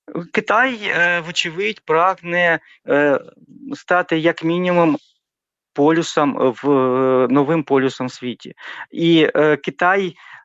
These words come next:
відкритим текстом, е, говорить про це. Е, під час, е, останнього візиту,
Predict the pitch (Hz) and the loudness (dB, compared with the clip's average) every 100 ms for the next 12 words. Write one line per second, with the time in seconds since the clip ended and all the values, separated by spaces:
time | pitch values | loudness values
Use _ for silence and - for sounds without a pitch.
0 | - 196 - 240 233 202 185 165 160 - | -2 -2 2 2 4 2 2 4 2 0
1 | 160 147 - 143 143 135 160 190 214 160 | -6 -6 -2 0 0 2 2 4 6 4
2 | - 143 - - 170 214 208 143 139 - | 0 -4 -4 0 2 4 4 2 0 -2
3 | 156 - 165 - - 147 143 139 135 - | -8 0 0 -2 -4 2 4 2 0 -10
4 | 143 - 180 185 180 165 156 147 135 143 | -12 -4 0 0 0 4 4 4 0 -4
5 | 160 147 - 139 135 135 131 | -2 -2 0 0 2 2 2